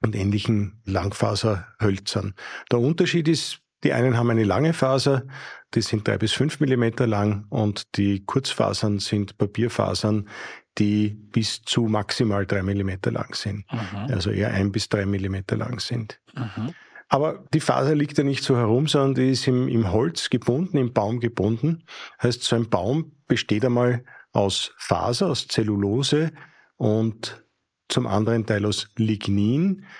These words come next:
Speaker 1: dann ein paar Harze sind drinnen und Wasser.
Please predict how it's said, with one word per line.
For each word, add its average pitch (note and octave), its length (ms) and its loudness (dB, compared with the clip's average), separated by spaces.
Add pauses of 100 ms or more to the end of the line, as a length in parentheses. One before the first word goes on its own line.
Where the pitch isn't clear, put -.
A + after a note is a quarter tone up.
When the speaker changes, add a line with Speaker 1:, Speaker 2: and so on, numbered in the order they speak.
(240)
Speaker 1:
dann F2+ 160 0
ein - 80 -12
paar F#2 240 -2
Harze C3+ 340 0
sind D3 300 -2
drinnen A#2 460 2 (460)
und D#3 460 0
Wasser. F2+ 520 -2